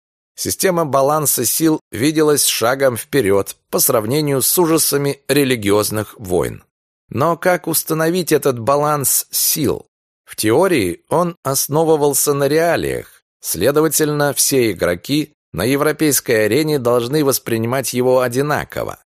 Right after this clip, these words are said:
Но каждое общество имеет собственное устройство, культуру и историю, и многократно убеждалось, что элементы власти, сколь угодно объективные, находятся в постоянном движении.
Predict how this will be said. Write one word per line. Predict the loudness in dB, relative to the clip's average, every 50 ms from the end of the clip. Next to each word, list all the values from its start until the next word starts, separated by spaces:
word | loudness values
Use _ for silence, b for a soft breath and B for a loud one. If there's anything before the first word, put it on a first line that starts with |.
| _ _
Но | -4 0 0 0 0 0
каждое | 0 0 2 2 2 0 0 0 2 4 4
общество | 4 2 2 -2 -4 -4 -2 -2 -2 -2 -2 0 0 2 2 2 0
имеет | 0 0 0 0 0 -2 -2
собственное | -4 -2 0 -2 -2 0 -2 -4 -4 -2 -4 -2 0 0 0 0
устройство, | 0 -2 -4 -4 -2 0 0 2 2 0 0 -4 -4 -8 -10 -10 -10 _ _ _ _ _ _
культуру | -10 -10 -10 _ 2 4 4 4 4 2 0 0 -2 _
и | -6 -4 -2 -2
историю, | -2 -4 -2 0 2 2 2 2 0 0 -2 -4 -8 _ _ _ _
и | -2 0 0
многократно | 2 2 0 2 0 -2 -2 -2 0 0 0 0 0 _ -2 0 2
убеждалось, | 2 2 2 0 -2 -2 -2 0 2 2 2 2 2 0 0
что | -2 -8 -2 0 0 0 0 _ _ -2
элементы | -2 0 2 0 0 0 -2 -2 -2 -2 -2 -2
власти, | 0 0 0 0 0 -2 -4 -4 -6 -10 -10 -10 _ _ _ _ _ _
сколь | -12 -6 -2 -2 0 0
угодно | 0 2 2 2 2 2 0 -2 0 0
объективные, | 0 -2 -4 -4 -6 -6 -8 -4 0 0 0 0 0 0 0 0 0 -2 -6 b b b b b b b
находятся | -8 -8 -6 0 0 0 0 0 -2 -2 0 0 0 0 0 -8
в | -20 -6
постоянном | _ -2 -2 -2 -2 -2 0 0 0 0 0 -2 -2 -4 -4
движении. | -2 -2 -2 -2 -2 -4 -6 -6 -6 -8 -12 -12 -14 _